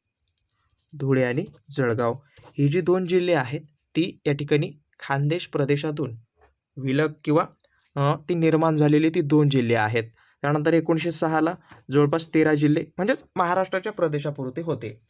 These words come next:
त्यानंतर एक मे एकोणीसशे साठ नंतर हे सगळे जिल्हे वगैरे. त्यानंतर यांचा वेगवेगळा इतिहास आहे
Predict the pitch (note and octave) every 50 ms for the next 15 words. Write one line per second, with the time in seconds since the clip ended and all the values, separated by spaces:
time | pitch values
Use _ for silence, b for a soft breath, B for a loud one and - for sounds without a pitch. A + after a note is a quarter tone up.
0 | _ _ _ _ _ _ - C3+ C#3+ D3 D3+ D3 E3 D#3 D3+ D3 D3+ E3 D#3 D3
1 | D3 D#3+ D3+ D3 D#3 D3 C#3+ D3+ C#3 C#3 C#3+ C#3+ C#3 C3 C#3+ C#3+ C#3+ C#3 C#3+ C3+
2 | B2+ C3 D#3 G3+ - _ _ - D3 C3+ B2+ B2+ B2+ C3 C3+ D3+ D#3 B2+ A2 A2+
3 | b b b b b b b b - D3+ E3 F3+ F3 F#3 F3+ F3+ F3 F3 G3 G3
4 | - - E3 F3 E3+ E3 F3 F3 F3+ F3 F3 E3+ D3 D#3 E3 D3 C#3+ B2+ A#2 B2